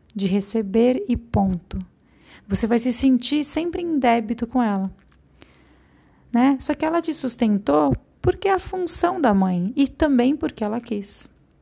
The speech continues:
A função dela como mãe, né? A função do pai. Isso deixa a mãe que faz isso, que, que, que sustenta o filho em todos os sentidos, não apenas financeiro, isso deixa a mãe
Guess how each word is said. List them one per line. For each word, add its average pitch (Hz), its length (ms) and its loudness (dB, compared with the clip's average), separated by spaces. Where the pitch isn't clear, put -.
A 214 80 -6
função 233 580 -2
dela 233 300 0
como 202 260 -4
mãe, 214 500 0
né? 208 200 -2
A 208 60 -4
função 214 440 -6
do 226 80 -4
pai. 202 500 -6
Isso 277 260 0
deixa 247 320 0
a 226 40 0
mãe 214 600 2
que 202 100 -6
faz 190 380 -6
isso, 233 360 -6
que, 190 320 -6
que, - 320 -10
que 202 140 -8
sustenta 240 800 0
o 196 60 -2
filho 240 400 -2
em 208 80 2
todos 247 340 0
os 233 100 -4
sentidos, 220 640 -4
não 220 140 0
apenas 214 440 -2
financeiro, 214 840 -2
isso 240 240 -4
deixa 247 340 0
a 233 60 2
mãe 233 460 2